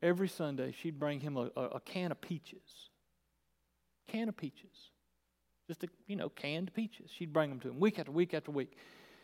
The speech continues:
Forever. And Daddy would take 'em. He would graciously take 'em. But one day, one day he,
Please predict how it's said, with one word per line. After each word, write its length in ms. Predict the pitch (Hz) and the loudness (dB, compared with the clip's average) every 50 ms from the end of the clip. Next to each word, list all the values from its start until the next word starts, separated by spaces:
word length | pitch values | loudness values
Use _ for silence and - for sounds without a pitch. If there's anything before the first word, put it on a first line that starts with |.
| - - - - _ _ _ _ _ _ _ _ _ | -20 -20 -20 -20 _ _ _ _ _ _ _ _ _
Forever. 600 | - - - _ - - 190 165 - - - - - - - - - - - - - - - 165 | -16 -16 -12 _ 6 8 8 8 8 4 -2 -12 -14 -16 -18 -20 -20 -20 -20 -20 -16 -14 -10 -8
And 120 | - 139 | -2 2
Daddy 240 | 135 180 220 247 262 | 6 8 8 8 8
would 160 | 202 139 - | 6 2 0
take 300 | - - - 117 123 - - | -2 0 0 0 0 0 0
'em. 140 | 185 185 165 | 0 0 0
He 120 | 156 151 | 0 0
would 180 | 165 151 - - | -2 -2 -2 0
graciously 540 | 127 120 135 - - - 170 - 196 175 | 2 2 2 0 -2 -6 -6 -2 -2 -2
take 280 | - - 160 147 147 - | 0 2 0 2 2 0
'em. 60 | 160 | 0
But 140 | 151 156 - | 2 0 2
one 320 | 165 175 220 269 320 339 | 2 4 4 4 4 6
day, 320 | 302 226 160 160 196 220 - - - - - _ _ _ _ _ _ _ _ _ _ _ _ _ _ _ _ _ _ _ - | 8 10 10 10 10 6 2 -4 -10 -20 -20 _ _ _ _ _ _ _ _ _ _ _ _ _ _ _ _ _ _ _ 2
one 180 | 208 247 269 | 4 6 10
day 200 | 254 262 233 208 | 12 12 12 12
he, 340 | 196 - 190 208 196 175 - | 10 8 6 2 2 2 -2